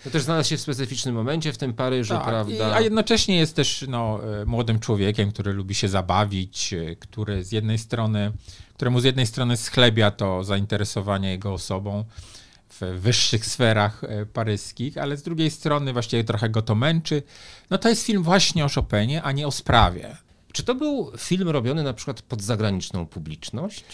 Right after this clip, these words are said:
Speaker 2: Myślę, że tak. To z-, to znaczy, zamierzeniem było właśnie nie robienie filmu stricte polskiego, który gdzieś tutaj by się ograniczał do tych naszych opłotków, tylko takiego filmu, który z-, jest,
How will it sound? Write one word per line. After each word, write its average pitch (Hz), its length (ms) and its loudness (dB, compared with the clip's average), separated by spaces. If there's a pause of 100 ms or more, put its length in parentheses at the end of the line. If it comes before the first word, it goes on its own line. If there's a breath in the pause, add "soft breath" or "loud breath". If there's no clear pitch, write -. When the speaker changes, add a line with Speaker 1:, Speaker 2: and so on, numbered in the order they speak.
(140 loud breath)
Speaker 2:
Myślę, 226 220 -2
że 208 100 4
tak. 110 300 0
To 127 140 -2
z-, 127 100 -6
to 165 60 -6
znaczy, 156 300 -4
zamierzeniem 170 580 2
było 170 180 2
właśnie 156 300 2
nie 151 120 2
robienie 151 400 0
filmu 139 320 -4
stricte 147 400 -4
polskiego, 117 680 0
który 113 340 -4
gdzieś 120 580 -8
tutaj 107 340 -4
by 107 120 -2
się 117 120 -2
ograniczał 107 520 0
do 104 120 -2
tych 107 160 -6
naszych 110 320 -4
opłotków, 113 540 -4
tylko 185 280 0
takiego 196 340 2
filmu, 165 360 0
który 135 240 0
z-, 131 120 -4
jest, 147 320 -2